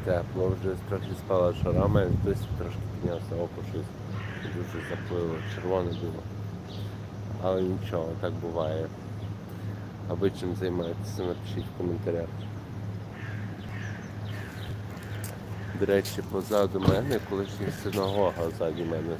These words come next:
синагога єврейська. Зараз тої синагоги вже немає, тому що Другу світову війну вона була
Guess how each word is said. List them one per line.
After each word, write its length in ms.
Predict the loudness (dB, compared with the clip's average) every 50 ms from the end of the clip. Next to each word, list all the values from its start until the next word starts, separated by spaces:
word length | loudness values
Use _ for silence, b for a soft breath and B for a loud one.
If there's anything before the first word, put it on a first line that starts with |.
| -4 -4
синагога 480 | -2 -2 -2 0 2 2 2 4 4
єврейська. 600 | 2 2 2 2 2 2 2 0 -2 -2 -2 -2 -2 -2 -4 -8 B B B B B B B B B B -10 -10 -10 -8 -8 -8 -6 -4 -2
Зараз 240 | 0 0 0 0 -2 -4 -4 -2
тої 160 | 0 0 0 -2 -4
синагоги 420 | -4 -2 -2 -2 0 0 0 0 0 0 0 -2
вже 180 | 0 2 2 2
немає, 300 | 4 4 4 4 4 2 2 0
тому 140 | 0 0 0 0
що 80 | -2
Другу 260 | -2 0 2 2 2 2 0
світову 300 | -4 -6 -4 0 0 0
війну 280 | 2 2 0 0 0 0 0 0
вона 180 | 2 2 2 0 0 -2 -2
була 480 | -2 0 0 2 2 4 4 4 2